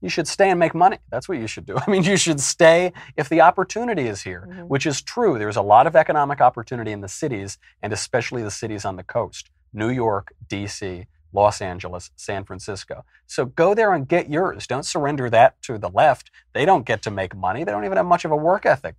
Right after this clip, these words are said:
Speaker 1: a lot of the time. So you should go there and get out of it what you can get out of it. Uh, but I, I wouldn't hold out false hopes. What is insanity is, uh, doing the same thing over and over and
Speaker 2: Mm-hmm.
Speaker 1: expecting a different result.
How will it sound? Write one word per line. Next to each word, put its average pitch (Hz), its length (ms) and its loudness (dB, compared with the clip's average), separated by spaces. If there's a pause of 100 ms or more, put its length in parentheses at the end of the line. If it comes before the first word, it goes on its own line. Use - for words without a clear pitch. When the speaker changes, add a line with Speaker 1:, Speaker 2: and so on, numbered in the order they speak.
(120)
Speaker 1:
a 98 60 -10
lot 98 160 2
of 87 80 -6
the 92 60 -14
time. 90 280 -6 (260)
So - 120 -6
you 165 80 0
should 143 220 -4
go 175 220 8
there 110 340 0 (240)
and 123 220 -8
get 170 300 2
out 139 180 6
of 123 80 -4
it 127 140 -8
what 127 360 0
you 123 120 -8
can 120 200 -14
get 113 280 -4
out 117 200 2
of 110 120 -8
it. - 100 -18 (400)
Uh, 101 320 2 (180)
but 107 220 8 (240)
I, 113 200 2 (100)
I 123 120 4
wouldn't 151 300 -4
hold 139 260 0
out 107 200 6
false 139 380 2
hopes. 127 500 -2 (300)
What 123 200 0
is 117 100 0
insanity 117 760 0
is, 98 360 -8
uh, 92 100 -10
doing 110 220 -8
the 107 60 -8
same 110 220 -6
thing 104 160 -8
over 110 240 -2
and 104 80 -2
over 104 200 -2
and 98 60 -4
Speaker 2:
Mm-hmm. - 60 -6
Speaker 1:
expecting 110 400 -6
a - 20 -10
different 101 340 -10
result. 107 380 -4